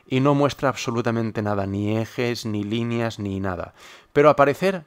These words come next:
aparece ya. El siguiente paso, por tanto, es empezar a añadir datos. Ya tenemos creado el chart view, ya tenemos el objeto QChart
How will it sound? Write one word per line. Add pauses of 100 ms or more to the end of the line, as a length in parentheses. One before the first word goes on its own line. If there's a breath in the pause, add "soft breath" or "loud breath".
aparece
ya. (2250 soft breath)
El
siguiente
paso,
por
tanto,
es
empezar
a
añadir
datos. (1500 soft breath)
Ya
tenemos
creado
el
chart
view,
ya
tenemos
el
objeto
QChart